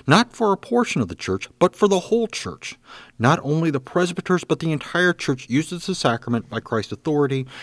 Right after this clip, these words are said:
and not by human authority. We suppose the adversaries reconcile, recognize this. If Christ has instituted the supper for the entire church, why is one kind denied to a part of the church?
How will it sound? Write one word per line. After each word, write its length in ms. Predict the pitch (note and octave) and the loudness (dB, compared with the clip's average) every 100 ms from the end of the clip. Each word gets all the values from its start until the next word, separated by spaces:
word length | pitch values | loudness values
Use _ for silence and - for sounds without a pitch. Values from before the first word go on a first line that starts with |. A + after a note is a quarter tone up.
| - | -12
and 180 | C3 C3 | -4 0
not 240 | B2 A2+ - | 2 0 -2
by 120 | G#2+ | -4
human 280 | B2 A2+ F#2 | 0 0 0
authority. 540 | - E2+ D#2+ D#2 C2+ - - _ _ - - - - | -2 -4 -6 -10 -16 -20 -20 _ _ -20 -20 -20 -2
We 120 | B2 | 2
suppose 420 | C3 C3 C3+ C#3 A#2+ | 2 2 -2 -2 4
the 120 | A#2+ | 4
adversaries 540 | C#3 A#2 - G2 A#2+ | 4 0 0 0 0
reconcile, 520 | C3+ D#3 B2 A2 F#2+ - _ - | -2 0 -2 -2 -6 -8 _ 2
recognize 500 | D#3 D3 G#2 F2 - | 4 4 2 2 -4
this. 340 | E2+ - - - _ _ - - - - - | -10 -10 -14 -16 _ _ -20 -20 -18 -10 -2
If 140 | B2 | -2
Christ 320 | - D3+ G3 E3+ | 0 0 2 2
has 100 | D3 | 2
instituted 540 | E3+ F3 - E3 C#3+ | 2 0 0 0 0
the 80 | B2+ | 0
supper 300 | D#3+ - D3+ | 0 2 0
for 140 | D#3 | 2
the 120 | C3+ | 4
entire 360 | B2+ - F#3 F3 | 2 0 0 0
church, 360 | - G#2 - - - _ - | -2 -6 -6 -12 -20 _ -14
why 140 | F3+ C4+ | -8 0
is 240 | B3+ G#3 | 0 0
one 240 | D#3 G3 A3+ | 0 -2 -2
kind 280 | - F3+ | 0 0
denied 460 | F3+ F3 D#3 F3+ F3+ | 2 2 2 0 -2
to 100 | E3+ | -2
a 40 | |
part 260 | D#3 - F3+ | -4 -2 -2
of 60 | B2+ | -4
the 60 | |
church? 380 | - - - | -8 -14 -14